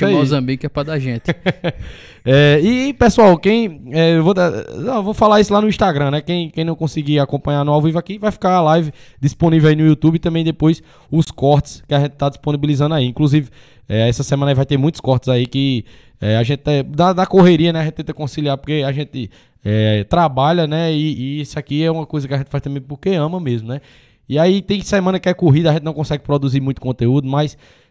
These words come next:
Speaker 2: vai ter muito conteúdo essa semana aí pra vocês, beleza? Cortes no YouTube, no Instagram e tudo mais, dos outros participantes, dos outros convidados e também do Pio. É, continuando aqui, o Igor Santos. Um abraço, meu amigo. Acho que é o, o Igor Santos, é o Igor Design.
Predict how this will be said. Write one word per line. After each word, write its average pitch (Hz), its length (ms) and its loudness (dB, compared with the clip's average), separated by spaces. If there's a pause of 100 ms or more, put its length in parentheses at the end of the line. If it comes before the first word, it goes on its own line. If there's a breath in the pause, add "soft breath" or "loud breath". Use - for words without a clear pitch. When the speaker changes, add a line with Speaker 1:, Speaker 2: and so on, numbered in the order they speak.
(160)
Speaker 2:
vai 127 200 2
ter 165 180 -2
muito 156 240 -2
conteúdo 175 240 0
essa 151 160 -2
semana 147 300 -6
aí 143 80 -2
pra 143 100 -6
vocês, 110 340 -6
beleza? 110 300 -2
Cortes 127 380 0
no 127 180 -2
YouTube, 123 460 -2
no 110 100 -4
Instagram 104 480 -10
e 107 40 -10
tudo 87 180 -10
mais, 107 200 -4 (400)
dos 127 300 -6
outros 147 160 -2
participantes, 135 580 -6
dos 110 140 -14
outros 120 160 -12
convidados 123 400 -6
e - 40 -16
também 135 220 -2
do 147 120 -2
Pio. 95 260 -4 (540 soft breath)
É, 120 380 6
continuando 180 580 2
aqui, 170 200 0
o 180 40 4
Igor 185 240 4
Santos. - 520 -2 (320)
Um 160 60 -2
abraço, 180 380 4
meu 175 60 4
amigo. 156 180 2
Acho 170 160 4
que 180 60 2
é 170 40 8
o, 170 200 4
o 143 60 0
Igor 151 240 4
Santos, 151 260 -2
é 160 60 6
o 165 80 4
Igor 143 140 -2
Design. 135 540 -4